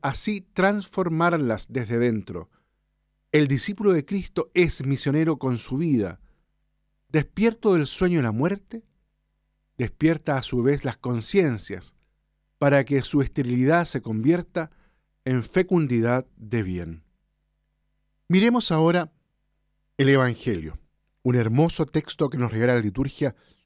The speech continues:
en este día domingo, tomado de San Juan, ahí en el capítulo nueve, en los versículos del uno al cuarenta y uno. La narración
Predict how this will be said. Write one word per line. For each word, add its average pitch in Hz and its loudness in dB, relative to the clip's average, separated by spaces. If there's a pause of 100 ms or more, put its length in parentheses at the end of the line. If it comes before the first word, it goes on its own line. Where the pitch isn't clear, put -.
(220)
en 117 -2
este 120 -2
día 113 0
domingo, 90 -4 (800)
tomado 120 2
de 104 0
San 151 -4
Juan, 214 -2 (560)
ahí 117 0
en 123 2
el 113 -2
capítulo 120 -2
nueve, 175 2 (400)
en 117 -2
los 113 2
versículos 117 -2
del 113 2
uno 143 2
al 117 -4
cuarenta 101 -2
y 85 -6
uno. 78 -10 (1160)
La 156 6
narración 190 0